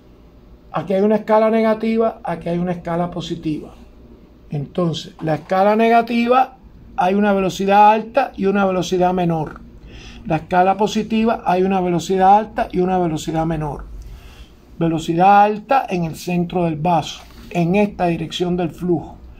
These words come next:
Velocidad baja pegado al borde del vaso, en esta dirección del flujo, baja, alta.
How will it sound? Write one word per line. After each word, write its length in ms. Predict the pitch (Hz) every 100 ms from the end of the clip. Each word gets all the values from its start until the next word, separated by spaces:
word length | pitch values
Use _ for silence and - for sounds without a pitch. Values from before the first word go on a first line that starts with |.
| - - - - -
Velocidad 680 | 165 156 151 175 175 208
baja 460 | 226 226 226 269 - -
pegado 540 | - 180 175 208 214 180
al 80 | 170
borde 420 | 156 190 180 214
del 160 | 214
vaso, 520 | 196 214 202 247 247 - - - - - -
en 260 | 185 165 175
esta 260 | 185 180
dirección 460 | 196 196 190 202 202
del 120 | 214
flujo, 420 | 190 202 202 226 - -
baja, 440 | 165 185 170 185 - - -
alta. 520 | - 170 143 - -